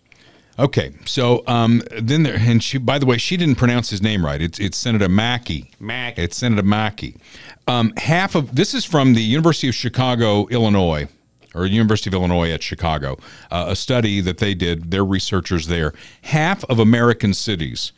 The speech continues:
Speaker 1: could lose a quarter of their populations by twenty-one hundred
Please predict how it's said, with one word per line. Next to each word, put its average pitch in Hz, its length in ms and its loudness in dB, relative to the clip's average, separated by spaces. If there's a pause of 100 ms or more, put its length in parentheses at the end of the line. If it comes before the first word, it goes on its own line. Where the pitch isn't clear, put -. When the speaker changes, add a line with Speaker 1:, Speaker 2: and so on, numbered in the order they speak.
(120)
Speaker 1:
could 95 160 -2
lose 101 240 0
a 90 80 -4
quarter 156 480 2
of 113 80 -2
their 107 140 4
populations 101 800 -2
by 90 180 -4
twenty-one 104 480 0
hundred 80 400 -2